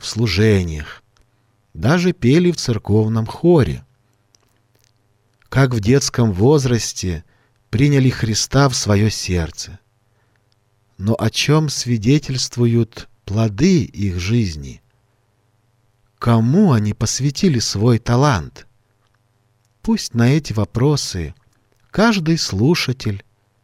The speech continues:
ответит самостоятельно.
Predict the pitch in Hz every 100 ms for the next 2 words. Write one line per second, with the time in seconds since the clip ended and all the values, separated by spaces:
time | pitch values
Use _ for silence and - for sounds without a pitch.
0 | _ _ 90 - 78 104 104 - 95 -
1 | _ - - 101 101 - 101 95 78 64
2 | - - -